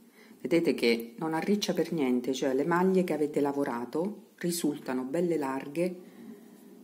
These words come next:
senza avere un minimo di, eh, raggrinzimento. Poi una volta che avete terminato, tagliate il filo,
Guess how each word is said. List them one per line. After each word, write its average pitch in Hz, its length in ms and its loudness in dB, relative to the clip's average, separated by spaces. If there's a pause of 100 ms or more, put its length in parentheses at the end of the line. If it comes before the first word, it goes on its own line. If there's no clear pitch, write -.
(1300)
senza 180 420 0
avere 160 560 2
un 185 140 2
minimo 147 480 2
di, 127 360 -2 (560)
eh, 117 1000 -8
raggrinzimento. 117 1120 -8 (2250)
Poi 165 120 -4
una 135 220 0
volta 135 320 -4
che 135 80 -6
avete 131 260 -2
terminato, 220 560 2
tagliate 151 380 -2
il 214 80 2
filo, 156 640 -2